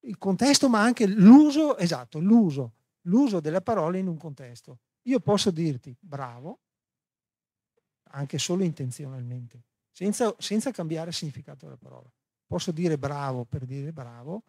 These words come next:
posso dire bravo perché voglio dire bravo, hai sbagliato, per esempio, no? Dipende dal contesto in cui uso le parole. Al di là poi che ogni parola nel tempo cambia di significato,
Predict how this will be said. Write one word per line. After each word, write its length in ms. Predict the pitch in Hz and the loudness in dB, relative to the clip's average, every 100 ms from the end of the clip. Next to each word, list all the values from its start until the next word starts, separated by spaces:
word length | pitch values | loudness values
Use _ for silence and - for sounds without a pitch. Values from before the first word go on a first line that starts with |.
| _ _ _ | _ _ _
posso 260 | 175 - | -4 -2
dire 240 | 156 175 175 | 0 -2 -2
bravo 400 | 139 135 170 185 | -6 -6 -6 -6
perché 380 | - - 156 - _ _ | -10 -10 -12 -14 _ _
voglio 240 | 160 151 | -4 -4
dire 140 | 139 151 | -4 -8
bravo, 520 | 139 147 190 170 - _ | -8 -10 -6 -8 -8 _
hai 140 | 151 | -16
sbagliato, 720 | 127 127 135 143 160 151 110 | -12 -14 -12 -14 -10 -10 -10
per 140 | 131 131 | -14 -16
esempio, 460 | 127 135 123 131 | -12 -12 -12 -16
no? 220 | 131 185 - _ _ _ _ | -18 -20 -20 _ _ _ _
Dipende 440 | 165 180 240 262 | -10 -4 0 2
dal 160 | 190 151 | 0 0
contesto 720 | 143 135 165 185 202 156 160 | -6 -2 -2 0 0 -2 -2
in 120 | 143 | -4
cui 220 | 160 147 | -2 0
uso 240 | 147 143 139 | 2 0 -2
le 100 | 127 | -4
parole. 460 | 127 123 123 120 _ _ _ | -6 -6 -14 -16 _ _ _
Al 140 | 175 180 | -6 -2
di 120 | 180 | 0
là 180 | 220 254 | 2 2
poi 300 | 208 226 247 | 4 4 2
che 140 | 185 | -2
ogni 280 | 175 214 240 | -2 0 0
parola 600 | - 160 160 202 208 196 _ _ _ | 0 -2 0 0 -2 -6 _ _ _
nel 360 | 160 185 180 | 0 2 0
tempo 440 | - 190 220 220 185 | 0 2 2 2 -2
cambia 380 | 170 160 175 185 | -4 -2 0 0
di 120 | 147 | 0
significato, 1000 | - 139 135 139 - 131 135 - 196 | -2 -4 -8 -14 -14 -16 -8 -2 -2